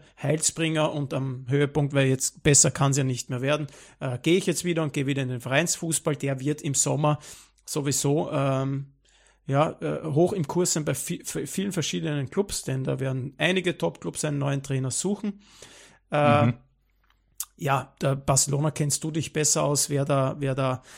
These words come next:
Speaker 1: äh, hinpassen würde. Arteta habe ich gelesen, der aber bei Arsenal was aufbaut und aufbauen will und noch, äh, Vertrag hat. Ähm, ja, äh, es gibt ein paar
Speaker 2: Ich kann
Speaker 1: Spanier
Speaker 2: mir
Speaker 1: noch, der von Real Sociedad soll ein Thema sein, aber es ist ja auch noch Zeit,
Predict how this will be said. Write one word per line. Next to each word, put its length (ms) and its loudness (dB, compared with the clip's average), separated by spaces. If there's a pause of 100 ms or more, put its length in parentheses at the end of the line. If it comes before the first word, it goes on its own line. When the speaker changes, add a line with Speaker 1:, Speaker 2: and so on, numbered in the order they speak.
(180)
Speaker 1:
äh, 260 -2
hinpassen 640 2
würde. 280 4
Arteta 440 2
habe 180 4
ich 80 -2
gelesen, 460 2
der 140 -2
aber 180 -2
bei 160 -6
Arsenal 420 4
was 160 2
aufbaut 560 2
und 140 -8
aufbauen 440 -4
will 220 2
und 240 -4
noch, 240 -2 (340)
äh, 340 -2
Vertrag 540 -2
hat. 460 -2
Ähm, 540 -6 (920)
ja, 160 -8 (200)
äh, 180 -4
es 180 -10
gibt 220 -2
ein 100 -2
paar 160 0
Speaker 2:
Ich 120 4
kann 100 4
Speaker 1:
Spanier 260 10
Speaker 2:
mir 160 10
Speaker 1:
noch, 140 4
der 140 0
von 160 0
Real 260 4
Sociedad 680 2
soll 220 0
ein 140 -2
Thema 320 -2
sein, 440 0
aber 280 0
es 100 0
ist 140 0
ja 100 4
auch 140 0
noch 160 -4
Zeit, 400 4